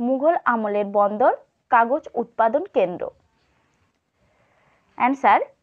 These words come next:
বস্ত্র বয়ন শিল্প। নেক্সট কোশ্চেন, মুঘল যুগের চিত্রশিল্পী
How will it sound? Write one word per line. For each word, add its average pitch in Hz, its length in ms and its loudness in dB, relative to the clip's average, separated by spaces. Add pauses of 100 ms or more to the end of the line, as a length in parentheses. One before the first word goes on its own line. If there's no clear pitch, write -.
(260)
বস্ত্র 240 480 2
বয়ন 240 360 4 (380)
শিল্প। - 380 -6 (2500)
নেক্সট 311 260 -6 (100)
কোশ্চেন, - 360 -6 (760)
মুঘল 277 420 0
যুগের 370 300 -4 (100)
চিত্রশিল্পী 269 720 -6